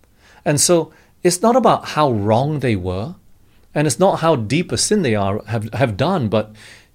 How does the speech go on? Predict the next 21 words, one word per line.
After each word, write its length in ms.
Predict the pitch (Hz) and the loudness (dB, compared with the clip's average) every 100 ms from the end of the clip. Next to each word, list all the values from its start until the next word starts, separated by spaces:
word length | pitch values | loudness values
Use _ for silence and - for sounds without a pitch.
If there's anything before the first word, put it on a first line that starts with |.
| _ _ _ - - _ | _ _ _ -20 -20 _
we 140 | 139 180 | -2 0
gotta 180 | 180 | 0
forgive. 640 | 117 107 - 214 160 - _ _ _ _ _ _ _ _ _ _ _ _ - | -2 -6 -4 -6 -6 -12 _ _ _ _ _ _ _ _ _ _ _ _ 2
They, 260 | 185 196 | 4 4
they 380 | - 135 156 196 | -2 -2 2 4
need 200 | 180 196 | 4 2
forgiveness 600 | - 143 214 139 - - - - - | 0 2 2 0 -2 -6 -14 -20 -4
because 480 | 147 151 180 165 139 | 0 2 4 2 2
they 120 | 160 | 4
really 300 | 143 156 151 | 4 4 4
were 140 | 107 120 | 6 6
wrong. 400 | 180 202 85 - _ _ _ _ _ _ _ _ - - | 4 2 -4 -12 _ _ _ _ _ _ _ _ -20 -4
If 120 | - 147 | 2 6
they 80 | |
weren't 180 | 180 175 | 6 6
wrong, 420 | 160 190 117 104 | 6 4 2 -2
we 120 | 135 156 | 0 4
wouldn't 200 | 175 151 | 4 4
need 160 | 233 | 2
forgiveness, 460 | 120 104 90 87 - | 2 0 -2 -4 -2
right? 260 | 139 214 | 0 -2